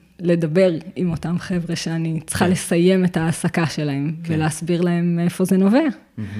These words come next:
Speaker 1: עכשיו, היו כאלה שקיבלו את זה יותר טוב. היו כאלה שקיבלו את זה הרבה פחות טוב.
Speaker 2: כן.
Speaker 1: ואני לא ישנתי בלילה. ממש,
Speaker 2: וואו.
Speaker 1: ממש, ממש.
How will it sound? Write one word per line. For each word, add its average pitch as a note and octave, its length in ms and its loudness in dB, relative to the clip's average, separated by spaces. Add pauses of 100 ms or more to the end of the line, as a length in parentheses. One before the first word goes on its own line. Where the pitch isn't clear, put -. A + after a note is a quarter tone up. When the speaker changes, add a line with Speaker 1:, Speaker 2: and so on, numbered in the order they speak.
(160)
Speaker 1:
עכשיו, E3+ 200 -6
היו F3 160 0
כאלה F#3 200 0
שקיבלו F3+ 360 -2
את F3 80 0
זה F3+ 80 2
יותר E3 260 -2
טוב. D3 220 -6 (300)
היו F3 420 0
כאלה F3 260 2
שקיבלו E3+ 440 0
את D#3+ 80 -2
זה D#3+ 100 0 (400)
הרבה G3 300 4
פחות F#3+ 400 0
טוב. F#3 220 2 (100)
Speaker 2:
כן. G#2+ 160 -6 (640)
Speaker 1:
ואני F3+ 520 4
לא F#3 80 6
ישנתי F3 440 0
בלילה. - 360 -8 (180)
ממש, F3+ 560 0
Speaker 2:
וואו. D#3+ 120 -4
Speaker 1:
ממש, D#3+ 200 -2
ממש. D#3+ 600 -4